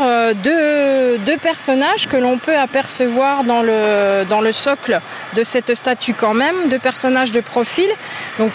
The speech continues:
euh, le premier, euh, qu'on aperçoit, c'est, euh, Thiers, qui était au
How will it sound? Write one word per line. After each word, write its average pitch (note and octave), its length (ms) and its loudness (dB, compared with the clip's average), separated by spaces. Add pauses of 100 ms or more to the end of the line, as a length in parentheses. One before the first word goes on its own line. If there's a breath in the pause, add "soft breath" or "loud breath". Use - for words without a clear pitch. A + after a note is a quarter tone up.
euh, A3+ 260 2
le A#3 140 2
premier, C#4 800 2
euh, G#3+ 220 0 (120)
qu'on A3+ 500 0
aperçoit, B3 640 0
c'est, A3 360 0
euh, G3 720 2 (300)
Thiers, C4 480 0 (400 loud breath)
qui G3+ 100 -2
était A3 320 -2
au G3+ 280 2